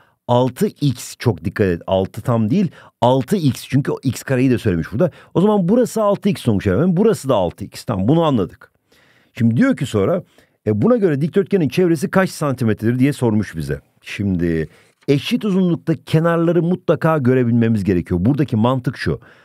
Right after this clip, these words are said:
Bak dikkat et. Bu bir, e, aslında, e, ne demiş? Şekildeki, e, şekil oluşturuluyor demiş. Şimdi bak dikkat et. Bu, e,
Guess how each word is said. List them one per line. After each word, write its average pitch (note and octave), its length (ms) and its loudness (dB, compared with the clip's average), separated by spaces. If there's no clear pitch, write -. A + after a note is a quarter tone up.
Bak B2+ 180 2
dikkat A#2 200 0
et. E2+ 120 -2
Bu C#3 220 2
bir, D#3+ 240 0
e, G#2+ 340 2
aslında, C#3 720 -2
e, G#2 360 0
ne C3+ 180 0
demiş? C3+ 640 -4
Şekildeki, B2+ 840 -4
e, G2+ 40 -12
şekil B2+ 360 0
oluşturuluyor E2+ 720 0
demiş. F#2+ 420 -2
Şimdi D3+ 200 -2
bak C3 160 -2
dikkat D3+ 220 0
et. - 120 -6
Bu, F#2+ 580 2
e, G#2 280 0